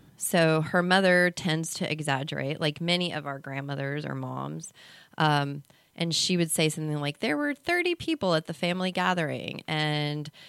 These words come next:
immediately, um, her name is Louise Evans, would be like, "No, no, no, you're wrong. There were only thirteen people. And why would you exaggerate?" and get into this whole conflict about the mom's offhanded comment.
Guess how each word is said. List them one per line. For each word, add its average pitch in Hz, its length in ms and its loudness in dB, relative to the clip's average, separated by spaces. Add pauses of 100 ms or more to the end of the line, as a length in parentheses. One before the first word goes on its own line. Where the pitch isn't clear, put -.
(320)
immediately, 160 1080 4 (160)
um, 147 480 0 (100)
her 160 140 -4
name 147 180 0
is 151 140 -4
Louise 147 320 0
Evans, 139 380 -2
would 147 140 -2
be 143 120 2
like, 135 320 -2
"No, 196 280 6
no, 170 180 4
no, 147 220 2
you're 147 200 2
wrong. 143 440 2
There 139 100 -2
were 139 120 0
only 147 240 0
thirteen 139 460 -4
people. 135 520 -2
And 131 180 -2 (360)
why 156 180 10
would 170 180 6
you 165 100 4
exaggerate?" 147 680 6
and 143 100 -2
get 156 140 2
into 156 220 -4
this 147 180 -6
whole 156 220 0
conflict 156 680 0
about 143 460 2 (1000)
the 160 120 -2
mom's 147 420 2
offhanded 139 520 0
comment. 175 500 0